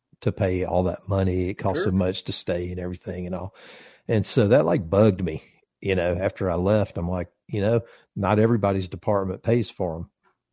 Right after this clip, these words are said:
Speaker 1: to go. And,
Speaker 2: Right.
Speaker 1: and it doesn't matter where you go. I mean, hotel, hotels everywhere. I
Speaker 2: Mm-hmm.
Speaker 1: <laughs> go to Na-,
Speaker 2: Yeah.
Speaker 1: go to Nashville for a, uh, non-event weekend,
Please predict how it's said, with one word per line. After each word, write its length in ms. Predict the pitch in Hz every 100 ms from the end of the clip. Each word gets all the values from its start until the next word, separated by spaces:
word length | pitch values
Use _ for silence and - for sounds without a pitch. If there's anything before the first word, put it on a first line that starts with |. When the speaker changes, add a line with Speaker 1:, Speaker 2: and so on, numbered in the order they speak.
| _
Speaker 1:
to 100 | -
go. 340 | 85 85 82 82 -
And, 180 | 95 87
Speaker 2:
Right. 160 | 127 82 - _ _ -
Speaker 1:
and 360 | 92 85 82
it 40 | 92
doesn't 240 | 104 101
matter 220 | 92 90
where 180 | 90 95
you 180 | 92 85
go. 140 | 85
I 40 | 82
mean, 180 | 87
hotel, 500 | 87 98 - 101 92 - _ -
hotels 480 | 113 107 107 98 90
everywhere. 600 | 90 85 87 85 90 -
I 140 | 95 - - -
Speaker 2:
Mm-hmm. 260 | 127 123 156 - - -
Speaker 1:
<laughs> 440 | - - _ -
go 100 | 117
to 100 | 113
Na-, 160 | 95 95
Speaker 2:
Yeah. 40 | - -
Speaker 1:
go 120 | 120
to 100 | 139
Nashville 680 | 113 104 113 - - 87 - _ _ _
for 280 | - 107 90
a, 220 | 87 90
uh, 180 | 90 90 - _ _ -
non-event 1000 | 98 92 104 117 113 110 95 95 104 101
weekend, 600 | 104 101 98 95 90 82